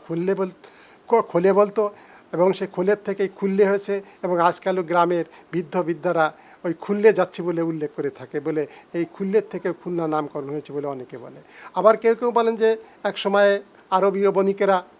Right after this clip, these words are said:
এখান দিয়ে যাওয়ার সময়, সমুদ্রপথে যাওয়ার সময় তারা বা, বা সাগরের ঢেউয়ের মধ্যে দিয়ে পার হতে খুব কষ্টকর ব্যাপার ছিল,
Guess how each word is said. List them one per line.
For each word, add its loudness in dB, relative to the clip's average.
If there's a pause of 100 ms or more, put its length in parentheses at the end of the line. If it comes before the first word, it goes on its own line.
(360)
এখান 0
দিয়ে 4
যাওয়ার 4
সময়, -2
সমুদ্রপথে -6
যাওয়ার 2
সময় -4 (580)
তারা 2 (340)
বা, 0
বা -4
সাগরের 0 (460)
ঢেউয়ের 2
মধ্যে 0
দিয়ে 0
পার 2
হতে -4
খুব -8
কষ্টকর -2
ব্যাপার -4
ছিল, -8